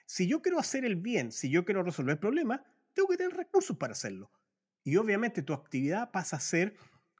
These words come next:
una forma de resolver problemas y obtener recursos. Y yo quisiera, eh, poner el afe-, el acento aquí para dar espacio a lo que es liderazgo creativo,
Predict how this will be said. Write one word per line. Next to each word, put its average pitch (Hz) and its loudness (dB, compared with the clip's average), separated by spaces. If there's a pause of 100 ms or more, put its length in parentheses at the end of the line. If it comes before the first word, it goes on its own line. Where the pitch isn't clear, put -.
(160)
una 208 4
forma 220 0 (380)
de 147 0
resolver 131 -2
problemas 262 -2 (500)
y 165 2
obtener 165 0
recursos. 113 -8 (600)
Y 170 2
yo 269 2
quisiera, 285 -2
eh, 170 -4
poner 214 4
el 226 4
afe-, 226 -2
el 175 2
acento 226 0
aquí 233 0
para 185 0
dar 208 -2
espacio 190 -2 (240)
a 147 -6
lo 143 -4
que 196 0
es 170 -4
liderazgo 160 -2
creativo, 139 0